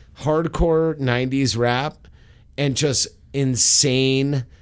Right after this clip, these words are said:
shoegaze music and post-hardcore. And this has all that post-hardcore, Bark Market, Quicksand, mixed with Pavement and Helmet. Um,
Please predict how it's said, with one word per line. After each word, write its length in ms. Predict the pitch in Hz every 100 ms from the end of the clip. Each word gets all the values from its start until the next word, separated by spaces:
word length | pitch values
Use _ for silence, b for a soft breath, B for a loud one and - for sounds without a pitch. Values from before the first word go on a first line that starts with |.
| b
shoegaze 920 | - - - 139 131 123 110 101 95
music 640 | 95 92 85 82 90 101 - - -
and 500 | 120 117 113 117 - - -
post-hardcore. 1040 | 143 165 - 143 135 139 - 101 80 78 b b b b
And 180 | - 131
this 180 | 143 147
has 360 | 156 156 147 113 -
all 260 | 127 143 156
that 400 | 156 147 131 -
post-hardcore, 1000 | - 131 - 120 120 123 - 107 101 98 - b b b b b - -
Bark 420 | 123 - 135 131
Market, 640 | 139 131 123 123 123 117 -
Quicksand, 1040 | - 123 - - 127 117 113 113 104 85
mixed 500 | 107 127 139 - -
with 220 | 135 135 - - - -
Pavement 680 | - 127 139 127 120 123 104
and 180 | 95 90
Helmet. 680 | 80 123 143 135 131 117 - - b b b b -
Um, 420 | 120 117 113 101